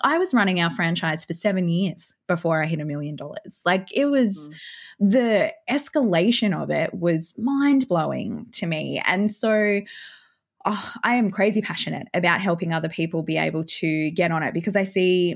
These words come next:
Speaker 1: the unfortunate thing about online programs is I reckon seventy to eighty percent of it is down to the marketing.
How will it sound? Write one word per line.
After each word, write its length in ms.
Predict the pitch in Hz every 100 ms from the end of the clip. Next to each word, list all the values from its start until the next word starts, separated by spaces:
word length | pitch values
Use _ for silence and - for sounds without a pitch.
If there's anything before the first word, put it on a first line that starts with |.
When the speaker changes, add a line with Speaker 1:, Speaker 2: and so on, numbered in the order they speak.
| - -
Speaker 1:
the 180 | 202 240
unfortunate 600 | 240 269 277 370 277 -
thing 160 | 175
about 240 | 165 151 -
online 300 | 156 151 147
programs 560 | 151 147 151 147 147 156
is 400 | 160 156 - - _ _ _ _
I 140 | 170
reckon 320 | 180 175 208 196
seventy 400 | 220 226 247 214
to 120 | 156
eighty 180 | 156 151
percent 320 | 156 160 156
of 80 | 151
it 120 | 147
is 140 | 143
down 200 | - 147
to 60 | 147
the 80 | 131
marketing. 600 | 117 107 - - -